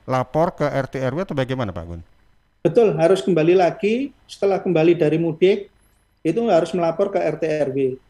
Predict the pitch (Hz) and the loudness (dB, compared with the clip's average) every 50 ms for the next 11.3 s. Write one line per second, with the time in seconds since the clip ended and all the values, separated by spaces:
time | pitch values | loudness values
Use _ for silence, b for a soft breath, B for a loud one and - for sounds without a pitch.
0 | _ _ _ - 175 165 170 156 156 190 208 214 190 180 220 196 - 165 147 143 | _ _ _ -8 -6 -4 -2 0 2 2 2 0 0 -2 -2 0 0 0 0 0
1 | 151 151 - 156 - - - 165 165 156 151 151 185 214 233 - 170 - - 180 | 0 0 -2 -2 -4 -4 -4 -4 -2 -2 -2 0 0 0 0 -2 -4 -6 -6 -8
2 | 185 196 - - 175 165 160 - 170 156 - 180 185 190 208 233 - _ _ _ | -8 -8 -10 -8 -6 -6 -4 -4 -6 -4 -2 -2 -2 -2 -4 -8 -12 _ _ _
3 | _ _ _ _ _ - 165 160 160 160 160 160 165 - - - _ _ _ _ | _ _ _ _ _ -2 -2 0 0 0 -2 -2 -4 -6 -10 -14 _ _ _ _
4 | _ _ _ _ _ _ _ _ _ _ _ _ _ _ _ _ _ - - - | _ _ _ _ _ _ _ _ _ _ _ _ _ _ _ _ _ -6 2 2
5 | 220 190 190 196 185 160 139 113 - - - - _ _ - 120 113 110 107 101 | 2 2 2 2 0 0 0 0 -2 -6 -10 -10 _ _ -10 -8 -8 -8 -8 -10
6 | - _ _ _ _ _ _ _ _ - 143 147 143 - 165 147 127 156 147 - | -14 _ _ _ _ _ _ _ _ 0 0 0 0 0 -2 -2 -2 -2 0 2
7 | 170 170 170 151 151 151 147 147 160 165 165 160 147 - - _ _ _ - 151 | 2 2 2 2 0 0 0 0 -2 -2 -2 -2 -4 -6 -8 _ _ _ -6 -6
8 | 135 - 160 135 - 165 165 - 135 127 120 117 - - _ _ _ _ _ _ | -2 0 0 0 2 2 0 0 0 -2 -2 -6 -8 -12 _ _ _ _ _ _
9 | _ _ _ _ _ _ _ _ _ _ _ _ _ - 147 151 170 175 170 175 | _ _ _ _ _ _ _ _ _ _ _ _ _ 0 2 2 4 4 2 2
10 | 180 170 160 - - 175 151 160 160 156 156 151 147 151 139 135 - 151 147 147 | 2 2 0 0 2 2 2 2 2 0 0 0 0 0 -2 -2 -2 -2 -2 -2
11 | 147 143 139 139 143 | -2 -4 -4 -4 -6